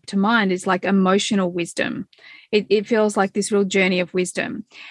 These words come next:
And the wisdom is all about embodiment. It's about, you know, we have, we're shedding so many generations of this conditioning that teaches us that we're afraid to feel.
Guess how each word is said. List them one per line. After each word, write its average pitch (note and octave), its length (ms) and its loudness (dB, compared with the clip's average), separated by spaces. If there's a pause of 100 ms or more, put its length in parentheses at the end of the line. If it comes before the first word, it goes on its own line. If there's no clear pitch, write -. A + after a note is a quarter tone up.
And A3 220 2
the A#3+ 80 2
wisdom A#3 500 2
is G3 200 0
all G3 180 2
about F3+ 240 2
embodiment. E3+ 800 -4 (280)
It's - 220 -2
about, F#3 520 0 (180)
you G#3 160 0
know, F3+ 380 0 (100)
we G3+ 300 0
have, F#3+ 420 0 (140)
we're G3 180 0
shedding G3 720 0 (640)
so A#3+ 500 0
many A3+ 240 -2
generations F#3+ 800 0
of F#3 80 -8
this F#3+ 160 -6
conditioning F#3+ 1040 -2
that F3 240 2 (500)
teaches G3+ 380 -2
us F#3 160 -4
that F#3+ 140 -2
we're F3 140 2
afraid F3+ 500 -2
to F3+ 80 -10
feel. - 480 -8